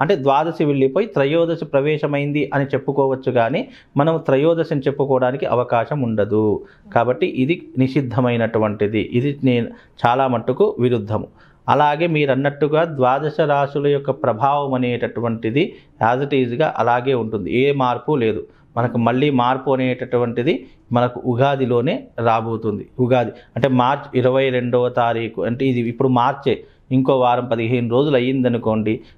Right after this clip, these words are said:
గ్రహాల యొక్క గ్రహగతులు, గ్రహాల యొక్క గమనము అనేటటువంటిది ప్రతి మనిషి జాతకం మీద ఏ రకంగా ఉంటుంది అనేటటువంటిది ఉగాది రోజు తెలుసుకోవలసినటువంటి ముఖ్యమైనటువంటి అంశం. కనుక ప్రతి ఒక్కరూ కూడా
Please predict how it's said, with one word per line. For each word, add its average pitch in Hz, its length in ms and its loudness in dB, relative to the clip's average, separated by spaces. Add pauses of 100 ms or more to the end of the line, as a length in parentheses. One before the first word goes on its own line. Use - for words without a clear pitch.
(120)
గ్రహాల 120 560 2
యొక్క 123 260 0
గ్రహగతులు, 120 800 0 (400)
గ్రహాల 135 360 2
యొక్క 123 260 0
గమనము 127 640 0 (220)
అనేటటువంటిది 127 760 0
ప్రతి 139 400 0
మనిషి 131 320 2
జాతకం 123 500 0
మీద 127 160 4
ఏ 120 200 2
రకంగా 123 480 2
ఉంటుంది 117 640 -2 (240)
అనేటటువంటిది 120 720 0 (100)
ఉగాది 139 440 2
రోజు 117 240 0
తెలుసుకోవలసినటువంటి 117 1300 -2
ముఖ్యమైనటువంటి 117 880 -2
అంశం. 104 360 -2 (380)
కనుక 123 220 2
ప్రతి 143 400 0
ఒక్కరూ 135 460 2
కూడా 135 340 0